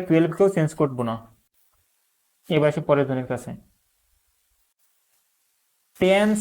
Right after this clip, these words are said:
সেভেন পাই by টুয়েলভ আছে, এটাকে আমি তাহলে কি লিখতে পারি? নব্বই, মানে পাই by টু, এর সাথে কিছু গুণ নেই, মানে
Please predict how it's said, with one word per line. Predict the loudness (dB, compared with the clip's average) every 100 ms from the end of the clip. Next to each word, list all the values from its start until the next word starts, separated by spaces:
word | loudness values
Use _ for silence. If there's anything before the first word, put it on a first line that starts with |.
| 0
সেভেন | 2 4 4 6
পাই | 8 8
by | 6
টুয়েলভ | 4 4 4
আছে, | -2 -6 -12 _ _ _ _ _ _ _ _ _ _ _ _ _ -6
এটাকে | 0 4 4
আমি | 4
তাহলে | 2 2
কি | 0
লিখতে | 4 4
পারি? | 4 4 -4 _ _ _ _ _ _ _ _ _ _ _ _ _ _ _ _ _ -4
নব্বই, | 2 6 6 4 2 0 -2 -18 _ _ _ _ _ _ _ _ -6
মানে | -2 2 8
পাই | 8 8
by | 4 4
টু, | 2 2 -14 _ _ _ _ _ _ _ _ -14
এর | -8
সাথে | -4 -2
কিছু | 0 2
গুণ | 2
নেই, | 4
মানে | 2